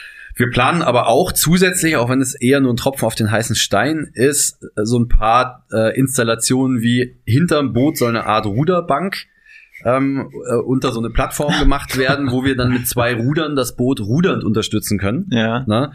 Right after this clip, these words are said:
Speaker 1: Erstens mal natürlich ein bisschen Workout auch, wenn,
Speaker 2: Ja.
Speaker 1: wenn wir unterwegs sind, weil sonst gammelst du ja auf diesem Boot rum und kommst am Ende, äh, rund und speckig zurück.
Speaker 2: Mhm.
Speaker 1: Ähm, und die zweite, das zweite ist natürlich,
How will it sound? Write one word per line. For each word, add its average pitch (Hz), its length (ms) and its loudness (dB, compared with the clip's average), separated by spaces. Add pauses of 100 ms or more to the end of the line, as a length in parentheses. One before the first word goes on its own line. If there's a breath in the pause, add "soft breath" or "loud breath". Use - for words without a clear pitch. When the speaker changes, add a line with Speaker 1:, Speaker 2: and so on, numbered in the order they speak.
(220 loud breath)
Speaker 1:
Erstens 127 380 -2
mal 131 200 0
natürlich 120 260 0
ein - 20 -6
bisschen 110 340 0
Workout 143 420 2
auch, 147 360 -2
wenn, 127 160 0
Speaker 2:
Ja. 117 180 2
Speaker 1:
wenn 127 120 2
wir 127 60 -4
unterwegs 131 360 -2
sind, 135 100 -2
weil 113 100 0
sonst 107 160 -6
gammelst 123 300 -2
du 120 40 2
ja 110 60 2
auf 107 60 -4
diesem 107 220 2
Boot 117 180 2
rum 131 260 0
und 107 280 0
kommst 117 200 -2
am 110 120 2
Ende, 117 480 0
äh, 117 60 2 (300)
rund 110 360 0
und 110 120 2
speckig 117 380 -4
zurück. 127 380 -2
Speaker 2:
Mhm. 110 460 2 (100)
Speaker 1:
Ähm, 123 480 0
und 123 600 0
die 120 400 0
zweite, 139 520 0
das - 140 -4
zweite 131 220 2
ist 135 80 0
natürlich, 123 500 -2